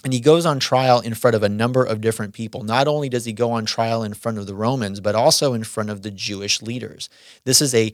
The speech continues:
group of people called the Sanhedrin, right? And it's a, it's a group of seventy, um, Jewish leaders who are their ruling council in Jerusalem.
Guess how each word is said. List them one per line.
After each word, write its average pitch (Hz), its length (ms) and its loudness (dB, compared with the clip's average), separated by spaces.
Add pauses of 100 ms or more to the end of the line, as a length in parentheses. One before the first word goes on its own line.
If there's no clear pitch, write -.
(220)
group 147 220 2
of 143 140 -2
people 127 380 0
called 113 260 2
the 101 80 -8
Sanhedrin, 101 880 -4 (320)
right? 110 260 0
And 113 140 -4
it's 110 160 -6
a, 107 220 0 (340)
it's 120 140 -2
a 123 60 0
group 127 300 -2
of 113 220 2 (100)
seventy, 143 840 2
um, 107 400 -4 (100)
Jewish 127 480 0
leaders 127 460 -8 (220)
who 127 280 2
are 120 160 6
their 113 220 4
ruling 131 480 -4
council 101 580 -6 (100)
in 113 140 -6
Jerusalem. 104 640 -8